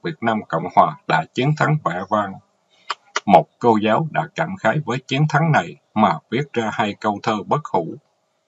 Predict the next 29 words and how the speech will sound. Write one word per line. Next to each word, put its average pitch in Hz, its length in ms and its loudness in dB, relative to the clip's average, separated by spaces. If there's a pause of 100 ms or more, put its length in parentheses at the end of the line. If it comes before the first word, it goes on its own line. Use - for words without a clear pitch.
(160)
"An 110 200 4 (180)
Lộc - 280 0
địa 78 240 -2
sử 87 260 -8
lưu 110 260 -2 (100)
chiến 113 240 -4
tích, - 200 -6 (360)
biệt 175 180 -4 (180)
cách 151 120 -4 (100)
dù - 320 -4
vị 78 260 -6
quốc 147 160 -2 (140)
vong 107 180 -2 (100)
thân." 98 160 -6 (1120)
Trong 110 180 2
suốt 147 320 0
ba 113 120 2 (100)
tháng, 120 260 0 (140)
anh 110 260 2
tôi 104 260 0
tử 87 200 -4
thủ 90 280 -2
tại - 220 -6
An 104 220 -2
Lộc. - 160 -2 (460)
Đêm 110 220 2
nào, 85 240 0 (100)
mẹ 85 180 0 (100)
tôi 110 160 2